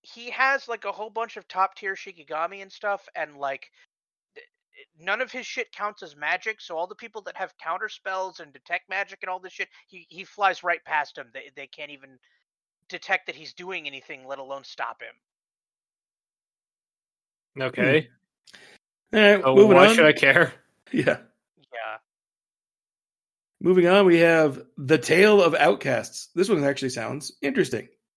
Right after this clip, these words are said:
Speaker 3: Wisteria is an orphan girl living in a corner of the British Empire at the end of the nineteenth century.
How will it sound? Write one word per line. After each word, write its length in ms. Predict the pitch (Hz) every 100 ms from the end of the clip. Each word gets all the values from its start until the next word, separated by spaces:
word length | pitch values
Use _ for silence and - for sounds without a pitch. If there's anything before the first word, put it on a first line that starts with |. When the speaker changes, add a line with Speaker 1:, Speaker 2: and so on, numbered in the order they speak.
| _ _ _ _ _ _ _ _ _ _ _ -
Speaker 3:
Wisteria 800 | 147 190 - 233 233 175 196
is 140 | 180 156
an 80 | 156
orphan 500 | 170 196 156 143 127
girl 280 | 139 143
living 260 | 139 151 160
in 80 | 156
a 60 |
corner 360 | 156 165 160 156
of 80 | 143
the 80 | 135
British 320 | 147 156 156
Empire 440 | 170 143 120 110
at 100 | 113
the 120 | 123 -
end 180 | 147 143
of 80 |
the 60 | 135
nineteenth 400 | 139 135 131 127
century. 380 | 143 147 117